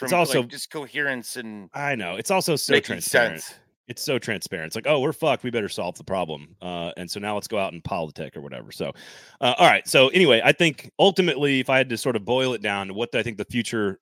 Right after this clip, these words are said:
Speaker 1: is perfect for the S E C would be no divisions, twenty or twenty-four teams, add some of these big football brands,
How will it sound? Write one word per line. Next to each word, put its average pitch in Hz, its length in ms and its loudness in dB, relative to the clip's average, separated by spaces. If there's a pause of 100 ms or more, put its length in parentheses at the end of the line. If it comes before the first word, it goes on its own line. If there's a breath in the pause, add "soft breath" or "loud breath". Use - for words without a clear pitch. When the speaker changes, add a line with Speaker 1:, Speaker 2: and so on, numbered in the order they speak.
Speaker 1:
is 101 140 -8
perfect 104 460 0
for 101 100 -10
the 95 120 -4
S 92 160 -6
E 90 60 -12
C 92 240 -6
would 90 160 -6
be 95 300 0 (600 soft breath)
no 139 220 8
divisions, 117 760 0 (400)
twenty 151 360 2
or 139 60 4
twenty-four 131 500 -2
teams, 107 460 0
add 147 220 4
some 156 120 0
of 147 60 -6
these 113 140 -2
big 139 360 -2
football 123 360 2
brands, 101 640 -2